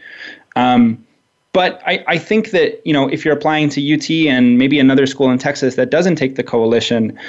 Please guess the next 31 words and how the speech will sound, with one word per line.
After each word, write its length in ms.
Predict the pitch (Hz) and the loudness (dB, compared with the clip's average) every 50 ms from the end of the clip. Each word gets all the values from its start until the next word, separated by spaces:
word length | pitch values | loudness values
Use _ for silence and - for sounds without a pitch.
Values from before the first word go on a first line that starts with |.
| - - - - - - | -16 -16 -18 -12 -10 -10
h-, 60 | - - | -6 -2
how 280 | - - - - 202 220 | -2 0 0 2 0 0
should 200 | 226 285 262 - | 2 2 0 0
students 300 | - - 214 196 190 185 | 0 0 0 2 0 0
think 200 | - 190 180 - | 0 -4 -2 0
about 280 | 180 151 147 139 135 139 | 0 2 2 2 2 0
the 100 | 143 131 | -2 0
difference 380 | 120 147 139 151 147 135 135 | 0 -2 0 0 0 0 0
between 380 | 131 135 131 - 131 131 127 120 | -2 -4 -4 0 2 2 4 4
using 480 | 117 120 131 131 131 131 127 123 120 | 4 4 4 4 4 4 2 2 2
the 80 | 113 117 | 0 0
Apply 380 | 113 110 - - 120 120 127 127 | -2 -2 -2 -2 -2 0 0 0
Texas 400 | 127 - 123 123 - 123 113 - | -2 -2 -4 -4 -4 -6 -4 -2
app 240 | 110 110 113 110 - - | -2 -2 -2 -4 -4 -4
or 140 | - 123 123 | -2 0 0
the 80 | 120 123 | 0 0
coalition 580 | 120 - - 120 117 117 117 113 - - 113 | -4 -4 -2 0 0 2 0 -2 -2 -2 -2
app 260 | 107 110 107 104 - - - - - _ _ _ _ - | 0 0 0 -2 -4 -8 -14 -18 -20 _ _ _ _ -4
when 400 | 117 113 117 120 120 120 117 113 | -2 0 0 2 4 4 4 4
there 640 | 117 117 113 110 110 110 110 110 107 - - - - | 4 4 4 2 2 2 2 2 2 0 -2 -2 -2
are 100 | 117 110 | 0 0
both 320 | 107 104 135 139 147 143 | 0 0 2 2 2 2
options 520 | 139 127 127 - - 123 120 117 113 - 113 | 2 0 0 0 0 2 2 0 -2 -4 -4
are 300 | - 123 120 110 - - | -2 0 0 -2 -2 -4
sort 180 | - - 127 113 | -4 -2 -2 0
of 60 | 113 | 0
on 160 | 110 107 107 | 0 0 -2
the 60 | 101 | -4
table 300 | - - 104 104 - 110 | -4 -4 -6 -4 -4 -4
for 140 | 113 - - | -4 -4 -6
them? 340 | - - - - 123 120 | -6 -4 -6 -6 -6 -8